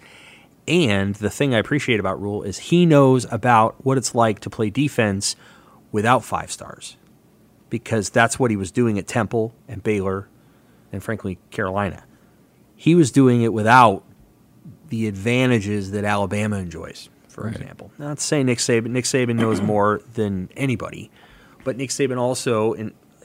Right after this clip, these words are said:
Speaker 1: so does Kirby Smart, so does Jesse Minter at Michigan, they enjoy great talent.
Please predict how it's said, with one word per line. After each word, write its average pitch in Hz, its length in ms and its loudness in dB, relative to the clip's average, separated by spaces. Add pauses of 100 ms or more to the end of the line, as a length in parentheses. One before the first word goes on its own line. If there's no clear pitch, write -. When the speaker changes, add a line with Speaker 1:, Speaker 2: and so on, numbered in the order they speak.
(140)
Speaker 1:
so - 200 -6
does 98 120 -8
Kirby 92 300 -8
Smart, 139 480 0 (480)
so 117 200 0
does 104 120 -2
Jesse 110 300 -6
Minter 101 360 -10
at 92 120 -10
Michigan, 107 520 -4 (380)
they 147 220 2
enjoy 117 460 -2
great 123 300 0
talent. - 400 -16